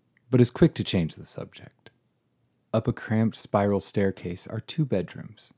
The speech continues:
The left-hand one has a simple bed and night table for guests.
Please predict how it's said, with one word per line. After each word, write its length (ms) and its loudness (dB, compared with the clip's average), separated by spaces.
The 100 2
left-hand 480 2
one 280 -2
has 260 -6
a 40 -6
simple 420 -2
bed 380 -2
and 140 -2
night 220 0
table 260 -8
for 180 -8
guests. 600 -6